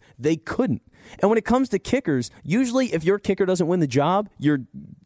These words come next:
experimental guy, you know what happens? He gets cut. The Bengals kept him on the practice squad. They wanted him around. They wanted to give him a shot. They believed in the talent that Jake Elliott had, enough so that they gave up a practice squad spot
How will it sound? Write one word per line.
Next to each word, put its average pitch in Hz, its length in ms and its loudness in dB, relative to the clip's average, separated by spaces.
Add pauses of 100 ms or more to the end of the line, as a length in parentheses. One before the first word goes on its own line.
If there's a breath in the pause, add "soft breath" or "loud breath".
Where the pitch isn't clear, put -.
experimental 151 840 0
guy, 180 320 0 (180 soft breath)
you 131 60 2
know 127 60 2
what 120 80 0
happens? 147 460 -2 (140)
He - 120 -6
gets 123 220 0
cut. - 600 -4 (1300 soft breath)
The 143 80 -2
Bengals 247 360 0
kept 165 240 -4
him 151 80 2
on 131 80 0
the 117 60 -2
practice 139 420 -4
squad. 92 380 -6 (300 soft breath)
They 170 120 2
wanted 220 260 0
him 147 120 0
around. 123 460 -4 (200 loud breath)
They 160 80 2
wanted 233 220 0
to 170 60 -2
give 175 140 0
him 160 80 0
a 131 40 0
shot. 165 360 -4
They 185 140 -2
believed 175 600 -4
in 127 140 0
the 117 80 -2
talent 170 460 -2
that 113 100 -2
Jake 147 280 0
Elliott 139 300 0
had, 165 220 0
enough 147 400 0
so 147 260 2
that 135 160 -4
they 160 140 -2
gave 185 520 -2
up 196 220 0
a 165 60 0
practice 196 540 -4
squad 110 440 0
spot 107 360 -2